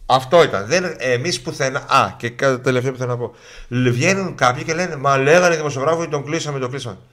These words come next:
Ποιος; Εμείς εδώ, ας πούμε, δεν είπαμε. Ούτε από άλλους που ξέρω.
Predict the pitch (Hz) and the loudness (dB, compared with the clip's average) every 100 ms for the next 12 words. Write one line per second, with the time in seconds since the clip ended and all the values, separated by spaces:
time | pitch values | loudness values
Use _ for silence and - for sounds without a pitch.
0 | _ _ - 208 208 110 - - - - | _ _ -2 4 4 4 -4 -16 -20 -20
1 | - - - - _ _ _ _ _ _ | -20 -20 -20 -20 _ _ _ _ _ _
2 | _ - _ _ - 117 147 156 156 151 | _ -20 _ _ -2 0 2 0 2 2
3 | - 214 208 202 170 101 87 85 - - | 0 -4 -4 -2 -2 -4 -8 -12 -8 -4
4 | 123 - 123 95 - - - 104 87 - | -2 2 2 2 -2 -10 -4 -2 -4 -6